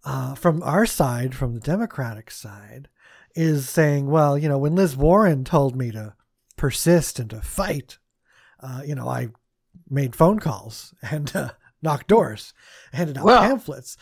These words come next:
Speaker 1: Well, that's you, and that's her base. Is he to blame because his base is a bunch of evil, <laughs> horrible people?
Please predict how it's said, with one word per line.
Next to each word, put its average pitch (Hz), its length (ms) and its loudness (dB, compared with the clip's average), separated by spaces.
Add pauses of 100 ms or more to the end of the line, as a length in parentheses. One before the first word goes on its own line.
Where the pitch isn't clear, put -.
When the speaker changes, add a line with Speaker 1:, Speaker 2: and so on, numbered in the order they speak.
(240)
Speaker 1:
Well, 180 160 0
that's 214 340 -4
you, 190 600 -2
and 156 180 -4
that's - 500 -4 (680)
her - 200 0
base. 196 420 0
Is 175 240 0
he 220 200 -2
to 202 160 0
blame 160 680 -2
because 147 480 -4
his 147 280 -4
base 143 580 -4 (500)
is 143 480 -4
a 147 80 -8
bunch 139 360 -4
of 131 280 -6 (100)
evil, 143 500 -4
<laughs> - 40 -20
horrible 139 420 2
people? 131 480 -10